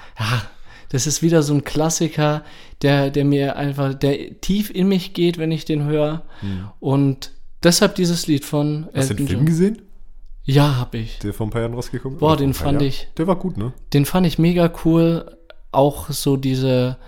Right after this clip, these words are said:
Speaker 1: Lebensrealitäten von Elton John ein bisschen mitbekommen zu haben. Ich fand, äh, er wirkte sehr sympathisch und aus einer ganz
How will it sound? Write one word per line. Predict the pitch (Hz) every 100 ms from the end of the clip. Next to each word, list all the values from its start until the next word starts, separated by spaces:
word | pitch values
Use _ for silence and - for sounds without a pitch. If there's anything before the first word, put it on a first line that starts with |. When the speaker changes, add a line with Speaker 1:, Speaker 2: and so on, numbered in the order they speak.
| - - - - - - -
Speaker 1:
Lebensrealitäten | 139 170 151 135 139 135 - 143 139
von | 135 127
Elton | 135 135 135
John | 135
ein | 135
bisschen | 131 135
mitbekommen | 143 - - 143 139 139
zu | 139 135
haben. | 131 143
Ich | 131 -
fand, | - - - 135 139 - -
äh, | 135 127
er | - 131 123
wirkte | 151 - 139
sehr | 123 123 135 143 -
sympathisch | 127 131 123 - 92 113 190 214 - - - - - - -
und | - 131 -
aus | - 127 -
einer | 135 131 131 139 - - - - - - - - - -
ganz | - 123 143 - -